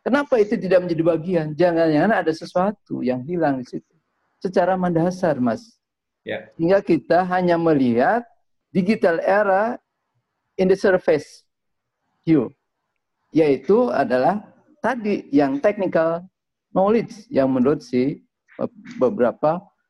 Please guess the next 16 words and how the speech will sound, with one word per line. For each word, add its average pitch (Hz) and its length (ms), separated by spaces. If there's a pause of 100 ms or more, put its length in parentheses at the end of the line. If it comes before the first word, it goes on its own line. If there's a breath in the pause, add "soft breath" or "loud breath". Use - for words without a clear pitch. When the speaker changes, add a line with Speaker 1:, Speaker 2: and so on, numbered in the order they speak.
(100)
Speaker 1:
filosof 123 520
dari 113 400 (160)
Jerman 110 400
sendiri. 98 440 (280)
Ini 190 180
yang, 123 180 (880)
ini 208 160
yang, 208 180
yang 180 220
saya 190 180
khawatirnya, 185 400
Mas 143 140
Budi. - 200 (480)
Speaker 2:
Ya. - 200
Speaker 1:
Saya 196 160
kemarin 196 760